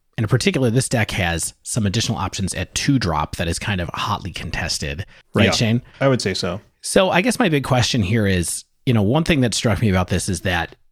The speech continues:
Speaker 1: you know, two drop creatures is a totally normal thing. A two drop, uh, for two, or two, a two two for two, a bear, totally normal thing. But you have this interesting restriction here where any of the two drops that you have, you want them to play nicely with,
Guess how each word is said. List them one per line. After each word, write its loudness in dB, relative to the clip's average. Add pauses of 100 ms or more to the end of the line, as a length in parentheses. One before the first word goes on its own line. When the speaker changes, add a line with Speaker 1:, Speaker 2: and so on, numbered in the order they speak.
(240)
Speaker 1:
you 4
know, 4
two 0
drop 0
creatures 2
is -2
a -6
totally 2
normal 2
thing. -8 (520)
A -4
two 2
drop, 0 (180)
uh, 0
for -8
two, -2 (360)
or 0
two, 0
a -2
two 2
two 0
for 0
two, 0 (220)
a -2
bear, 0 (220)
totally 4
normal 4
thing. 2 (380)
But 2
you 6
have 4
this 2
interesting 2
restriction 2
here 2
where 0 (140)
any 2
of 4
the 2
two 0
drops 2
that -4
you 2
have, -2
you 2
want 0
them 0
to -2
play -4
nicely -4
with, -6